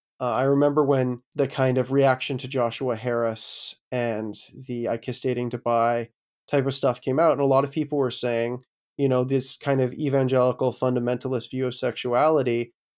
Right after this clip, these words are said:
really kind of ruined sex and marriage and all of that world for me. And I, I entered in thinking it would be one thing,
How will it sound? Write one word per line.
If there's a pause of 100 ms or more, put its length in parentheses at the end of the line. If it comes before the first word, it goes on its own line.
(160)
really
kind
of
ruined
sex (100)
and
marriage
and (800)
all
of
that
world
for
me. (160)
And (400)
I,
I
entered
in
thinking
it
would
be
one
thing,